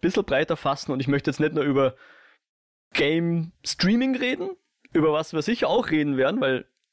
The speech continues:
das ist schon, würde ich sagen, so das, das neueste Thema in diesem ganzen Komplex. Ich würde mir das gerne noch ein bisschen aufheben. Und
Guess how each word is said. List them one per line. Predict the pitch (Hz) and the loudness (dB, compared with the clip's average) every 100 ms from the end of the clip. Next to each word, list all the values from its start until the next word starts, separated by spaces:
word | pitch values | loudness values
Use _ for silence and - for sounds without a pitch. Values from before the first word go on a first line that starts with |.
| _ _ _ _ _ _ - - | _ _ _ _ _ _ -20 -4
das | 143 143 | -4 -2
ist | 160 - | -2 0
schon, | 139 135 139 - 160 | 2 0 -2 -10 -4
würde | 165 165 | 0 0
ich | - | 0
sagen, | 147 143 | -2 0
so | 143 | -2
das, | 135 127 | -2 -2
das | - 131 - - | -4 -6 -4 0
neueste | 135 147 180 - | 2 2 0 -4
Thema | - 127 123 | -4 0 0
in | |
diesem | 123 127 | 0 -2
ganzen | 127 117 131 | -4 -4 -4
Komplex. | 120 120 123 - - _ _ _ _ _ _ - - | -2 0 -2 -6 -12 _ _ _ _ _ _ -6 -2
Ich | 135 | 0
würde | 131 | 0
mir | 127 | 0
das | - | -2
gerne | 120 | -2
noch | 117 | -2
ein | - | 0
bisschen | 160 214 | 0 2
aufheben. | 123 156 117 151 - - - - - _ - | 0 -2 -6 -8 -12 -20 -18 -18 -20 _ -2
Und | 143 147 151 147 - | 2 2 2 -2 -10